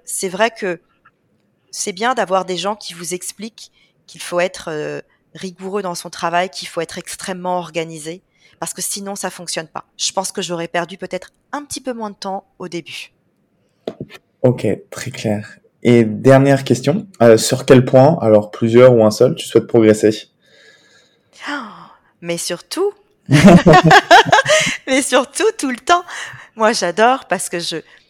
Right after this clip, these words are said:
Speaker 1: euh, chez Iconoclast, euh, j'en apprends tous les jours parce qu'on se remet en question tous les jours. Il y a plein de,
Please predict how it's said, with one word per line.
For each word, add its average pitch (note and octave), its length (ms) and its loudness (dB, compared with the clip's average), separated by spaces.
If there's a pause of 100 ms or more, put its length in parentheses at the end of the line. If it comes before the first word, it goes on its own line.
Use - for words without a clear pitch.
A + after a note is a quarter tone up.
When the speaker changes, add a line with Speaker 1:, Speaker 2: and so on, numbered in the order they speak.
(320)
Speaker 1:
euh, C#3+ 280 -16
chez - 200 -8
Iconoclast, F3 680 -8
euh, D3+ 300 -6
j'en D#3 200 -10
apprends D#3+ 320 -8
tous - 180 -14
les A3 120 -4
jours C#4+ 260 -6
parce - 180 -10
qu'on F3 120 -18
se - 120 -8
remet D#3+ 180 -8
en D#3 80 -6
question E3 360 -12
tous - 160 -16
les G3 120 -4
jours. B3+ 280 -6 (480)
Il - 60 -16
y - 20 -8
a D3+ 40 -10
plein F3+ 280 -8
de, D3+ 420 -8